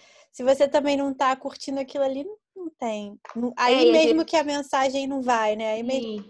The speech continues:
Speaker 1: que, que deixa de ser, vira uma obrigação muito mais do que uma, um prazer também, né? Não deixa de ser uma coisa legal pra
Speaker 2: Sim.
Speaker 1: você. E
Speaker 2: E
Speaker 1: a
Speaker 2: às vezes
Speaker 1: troca?
Speaker 2: é só um, uma coisa, nada.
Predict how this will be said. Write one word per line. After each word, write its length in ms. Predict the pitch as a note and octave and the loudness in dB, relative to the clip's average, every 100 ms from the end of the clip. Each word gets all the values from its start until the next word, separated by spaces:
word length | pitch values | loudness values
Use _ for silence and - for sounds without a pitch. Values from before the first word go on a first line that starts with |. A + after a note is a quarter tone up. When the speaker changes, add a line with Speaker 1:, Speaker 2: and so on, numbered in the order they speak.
| _ | _
Speaker 1:
que, 220 | A#3+ A#3+ _ _ _ - _ _ _ _ | -12 -12 _ _ _ -20 _ _ _ _
que 120 | A#3+ | -6
deixa 280 | A3+ A#3+ A#3+ | -6 -6 -10
de 100 | A3+ | -14
ser, 680 | - A#3+ A3+ A3 G#3 F#3+ G3 _ _ _ | -6 -4 -4 -4 -6 -8 -12 _ _ _
vira 560 | G#3+ A3+ B3 A#3 A3 G#3 | -10 -4 -2 0 -2 -6
uma 140 | A3+ A#3+ | -6 -4
obrigação 720 | A3+ A#3+ A#3 A3+ - A3+ A3+ | -2 -2 -2 -4 -6 -6 -6
muito 300 | A3 A#3+ B3 | -8 -10 -8
mais 260 | C4 A#3+ A#3 | -8 -8 -8
do 80 | A#3+ | -12
que 180 | - A#3 | -10 -10
uma, 480 | A3+ A3 G#3 G3+ - _ _ _ _ A3+ | -8 -12 -12 -16 -20 _ _ _ _ -12
um 100 | A#3 | -6
prazer 580 | B3 A3+ G#3+ A3 G#3 - | -4 -4 -2 -4 -4 -10
também, 380 | G#3 G3+ F#3+ | -12 -10 -12
né? 240 | F#3 F#3 F#3+ | -12 -12 -14
Não 120 | G3 | -16
deixa 280 | G3 G3+ - | -16 -16 -20
de 60 | _ | _
ser 100 | G#3+ | -14
uma 140 | G#3+ | -14
coisa 260 | G#3+ G#3+ G#3+ | -12 -12 -10
legal 220 | G#3 G#3 | -8 -8
pra 220 | - G#3 | -10 -12
Speaker 2:
Sim. 0 | |
Speaker 1:
você. 480 | A3 A#3+ - G3+ G3 _ _ _ _ - - A#3+ | -12 -14 -14 -14 -14 _ _ _ _ -20 -20 -2
E 100 | D4+ | 2
Speaker 2:
E 80 | G4 | 4
Speaker 1:
a 20 | |
Speaker 2:
às 100 | G#3+ | 4
vezes 240 | A#3+ C#4+ C4 | 4 4 2
Speaker 1:
troca? 60 | - - | -2 -16
Speaker 2:
é 20 | _ | _
só 440 | _ A3+ A#3+ C4+ | _ 2 2 -2
um, 60 | B3+ | -6
uma 300 | A#3+ A#3+ A#3+ | -8 -6 -6
coisa, 320 | A#3 A3 G3 G3 | -6 -8 -6 -4
nada. 360 | B3+ F#4 C4+ | -2 -2 -4